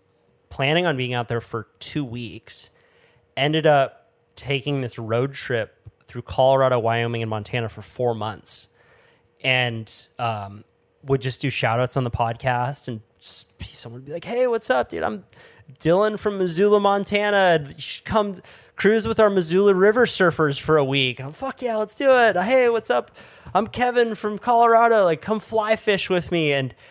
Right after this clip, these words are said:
throughout this whole journey, I,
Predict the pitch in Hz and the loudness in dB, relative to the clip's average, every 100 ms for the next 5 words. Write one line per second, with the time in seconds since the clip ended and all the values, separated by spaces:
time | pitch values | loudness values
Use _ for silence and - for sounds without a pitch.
0 | - _ _ _ - 160 196 277 190 - | -20 _ _ _ -2 4 4 4 -2 -4
1 | - 180 185 165 135 _ _ _ 139 117 | -4 0 2 0 -4 _ _ _ -18 -12
2 | - 120 175 233 147 117 110 - 131 139 | -4 2 2 2 0 -2 -6 -2 0 0
3 | 135 123 | -2 -8